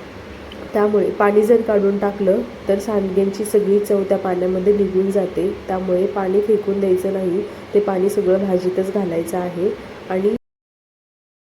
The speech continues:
मग शेवटी चवीपुरतं मीठ घालायचं आणि हलवून दोन मिनटं आपण झाकण ठेवून भाजी शिजवून घ्यायची आहे.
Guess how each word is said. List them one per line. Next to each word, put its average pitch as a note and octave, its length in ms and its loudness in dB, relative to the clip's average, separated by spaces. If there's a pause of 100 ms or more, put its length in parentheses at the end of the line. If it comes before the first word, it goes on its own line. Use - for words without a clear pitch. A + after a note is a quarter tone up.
(460)
मग G3+ 200 -8
शेवटी G3+ 440 -4
चवीपुरतं G3+ 580 -2
मीठ G3 200 -2
घालायचं G3+ 680 -4 (400)
आणि F#3+ 180 -6
हलवून F#3+ 640 -6 (340)
दोन G3+ 220 -4
मिनटं G#3 300 -6
आपण G3 300 -6
झाकण F#3+ 380 -8
ठेवून G#3 200 -2
भाजी G3 300 -8
शिजवून F#3+ 440 -6
घ्यायची F#3+ 360 -4
आहे. F3 340 -8